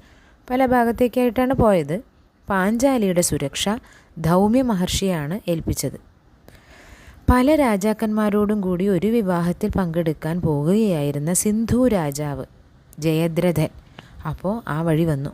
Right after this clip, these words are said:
ആരാ ജയദ്രഥൻ? ആരാണ്? കൗരവർക്ക് ഒരു ഒരേയൊരു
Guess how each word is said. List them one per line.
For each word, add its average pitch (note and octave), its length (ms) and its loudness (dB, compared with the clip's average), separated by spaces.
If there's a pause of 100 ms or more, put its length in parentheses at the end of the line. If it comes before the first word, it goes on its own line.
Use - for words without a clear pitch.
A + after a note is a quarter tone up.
(180)
ആരാ D#3+ 340 0
ജയദ്രഥൻ? D3+ 640 -2
ആരാണ്? F3 500 -2 (1300)
കൗരവർക്ക് F3 600 2
ഒരു G#3+ 460 2
ഒരേയൊരു G3 680 2